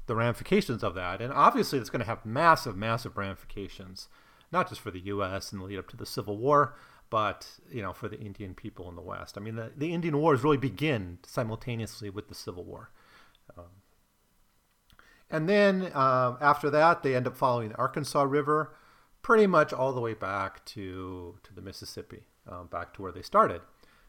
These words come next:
So, and on the way, they do a lot of buffalo hunting. So if you're interested in the story of buffalo hunting, I think this third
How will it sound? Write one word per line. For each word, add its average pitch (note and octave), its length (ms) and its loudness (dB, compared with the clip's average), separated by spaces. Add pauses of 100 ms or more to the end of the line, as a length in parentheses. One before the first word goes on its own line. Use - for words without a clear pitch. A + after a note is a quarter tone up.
So, G#2+ 320 -4
and C3+ 140 0
on D3+ 140 4
the C#3+ 60 4
way, C#3+ 280 6
they B2 140 2
do A2+ 140 -2
a G#2 40 2
lot G2+ 180 0
of F#2+ 140 -8
buffalo F#2 360 -8
hunting. G2+ 420 -12
So G2+ 200 -8
if F#2+ 80 -12
you're B2+ 100 -4
interested E3 480 0
in B2 240 -2
the G#2 80 -4
story A2 420 -2
of F2+ 200 -12
buffalo A2 380 -6
hunting, G#2 440 -10
I F#2+ 100 -16
think G2 300 -16
this - 240 -18 (120)
third G2+ 400 -4